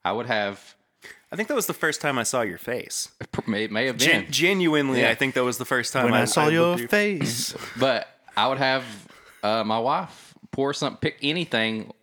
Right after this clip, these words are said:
Speaker 1: I got a box, and I would record that, and I would post it, and I would tag Dixon 'cause he was doing the thing, like, everybody, you know, do a Whiskey in the Box video. And I started doing that, and that really gave me more confidence in, you know, tasting and, like,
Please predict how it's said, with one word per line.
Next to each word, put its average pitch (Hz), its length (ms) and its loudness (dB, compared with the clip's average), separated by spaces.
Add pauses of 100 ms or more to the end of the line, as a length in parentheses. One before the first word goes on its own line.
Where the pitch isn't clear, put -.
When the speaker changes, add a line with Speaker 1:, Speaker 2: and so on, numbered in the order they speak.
(140)
Speaker 1:
I 87 100 -4
got 98 160 -2
a 117 40 -4
box, 117 380 -2
and 104 120 -4
I 104 100 2
would 113 160 -2
record 151 360 -6
that, 120 140 0
and - 80 -6
I 110 60 2
would 113 80 -2
post 131 320 -4
it, 110 40 -12
and 98 60 -10
I 101 80 -4
would 110 120 -6
tag 113 260 -4
Dixon 123 260 -8
'cause 98 160 -6
he 104 100 -2
was 98 180 -4
doing 104 180 -4
the 104 60 -6
thing, 104 240 -4
like, 90 180 -4
everybody, 104 560 -2
you 107 140 -12
know, 101 160 -12
do 110 180 -14
a 107 40 -10
Whiskey 117 300 -14
in 123 60 -12
the 117 80 -14
Box 151 260 -8
video. 78 300 -14 (400)
And 107 80 -2
I 117 40 0
started 143 280 0
doing 127 180 0
that, 131 220 0
and 107 180 -2
that 123 200 0
really 117 440 0
gave 107 280 -2
me 110 240 -2
more 104 500 -2
confidence 104 720 -4
in, 95 420 -6 (220)
you 90 140 -8
know, 85 260 -4
tasting 95 720 -4
and, 76 340 -10
like, 76 380 -10